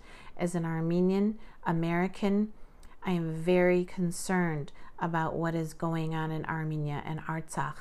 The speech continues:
and the attack against them. Right now, while I'm writing to you,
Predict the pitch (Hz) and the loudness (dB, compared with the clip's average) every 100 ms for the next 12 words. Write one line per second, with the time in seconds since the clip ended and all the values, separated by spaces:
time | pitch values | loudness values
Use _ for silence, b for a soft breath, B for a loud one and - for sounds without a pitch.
0 | - B B B 180 170 160 156 - 180 | -12 B B B -2 0 0 -4 -4 -10
1 | - - 185 180 180 - 180 175 170 175 | -6 0 4 4 2 -8 -4 0 0 -2
2 | - 151 190 - - B B B 180 190 | -4 -4 -6 -10 -14 B B B 0 2
3 | 196 - 202 202 185 - 180 - - - | 0 0 4 4 2 0 -10 -14 -14 -18
4 | - - - - - 175 190 202 208 185 | -18 -16 -14 -16 -8 2 6 8 6 4
5 | 180 185 202 214 202 185 - 147 107 | 4 4 4 4 4 2 -2 -4 -4